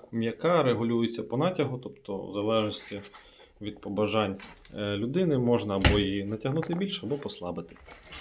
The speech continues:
І тут у нас, дивіться, тут ми регулюємо глибину сидіння,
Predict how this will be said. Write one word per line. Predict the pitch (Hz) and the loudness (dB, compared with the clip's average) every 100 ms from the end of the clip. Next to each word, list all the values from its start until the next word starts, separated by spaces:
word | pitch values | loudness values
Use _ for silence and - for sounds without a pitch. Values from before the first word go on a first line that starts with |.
| - - - - - - - - - - - - - | -12 -12 -16 -14 -14 -12 -6 -4 -4 -6 -8 -8 0
І | 160 156 | 6 6
тут | - - - - | 6 -6 -8 -4
у | 147 | 2
нас, | 139 69 - - - - - - - - - - | 2 0 -2 -4 -6 -10 -10 -10 -12 -14 -12 -2
дивіться, | 107 107 - | 2 2 0
тут | - 131 | -6 2
ми | 123 | 6
регулюємо | 117 113 113 107 98 | 6 6 6 4 2
глибину | 110 104 101 101 | 0 2 0 0
сидіння, | - 120 143 160 | -2 0 2 2